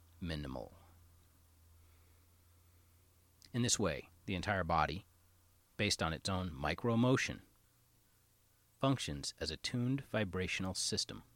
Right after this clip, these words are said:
which transfers energy in a range of between six point eight and seven point five hertz into the Earth's ionospheric cavity, which itself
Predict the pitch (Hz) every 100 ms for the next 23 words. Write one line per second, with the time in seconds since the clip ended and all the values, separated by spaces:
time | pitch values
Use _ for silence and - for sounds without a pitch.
0 | - - - - 82 - 69 - 101 107
1 | - - - _ _ _ _ _ _ _
2 | _ - 123 139 117 110 101 82 - 123
3 | - - - - 127 - 92 - - _
4 | _ _ _ _ _ _ - 69 67 65
5 | 64 92 98 123 131 - 80 - - -
6 | - _ _ _ _ _ _ 117 - 160
7 | 175 95 92 - - - 69 87 127 -
8 | 107 120 - - 127 175 110 - _ _
9 | _ _ _ _ - - - - 175 62
10 | -